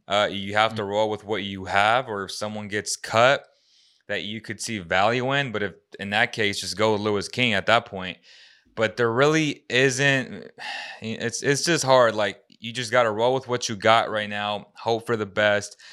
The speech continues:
Speaker 1: And as you said, we haven't seen enough of Tyrese, Mitchell, and Fox on the court. I don't know what the minutes are. I have to check. I think bef-, coming into this game,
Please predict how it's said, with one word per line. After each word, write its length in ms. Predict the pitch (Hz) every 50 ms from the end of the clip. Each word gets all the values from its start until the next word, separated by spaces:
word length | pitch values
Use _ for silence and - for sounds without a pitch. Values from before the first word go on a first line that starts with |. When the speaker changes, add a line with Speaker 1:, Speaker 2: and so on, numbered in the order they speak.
| - _
Speaker 1:
And 100 | - 98
as 160 | 98 95 90 90
you 100 | 104 120
said, 460 | 117 - - 117 107 107 104 104 101 - _ - - - _
we 140 | - 113 117
haven't 480 | - - - 123 131 135 139 143 135 135
seen 340 | - - 131 127 127 120 - 101
enough 540 | 113 110 104 101 101 104 101 101 101 - -
of 320 | - 98 98 90 - _
Tyrese, 880 | - - 104 107 110 110 101 101 104 101 101 98 98 - - - - - - - _ _ _ _ _
Mitchell, 720 | - 92 95 98 98 98 95 - - 104 95 92 90 101 - -
and 160 | 95 95 92
Fox 460 | - - 107 101 104 107 113 - -
on 180 | 113 113 110 107
the 80 | 95
court. 500 | - - - - 117 123 131 131 - - -
I 160 | 92 95 101
don't 100 | 107 113
know 120 | 117 113
what 180 | 113 117 113 -
the 80 | 107
minutes 320 | 95 101 107 107 101 - -
are. 180 | 98 104 107
I 40 | 107
have 180 | 107 110 110 -
to 80 | 104
check. 360 | 87 - - - 107 107 110 110
I 60 | 107
think 240 | - - 113 107 101
bef-, 240 | 92 - - -
coming 260 | _ - 117 117 120 117
into 200 | 117 117 - 113
this 160 | 101 90 80
game, 400 | - 95 101 110 117 120 127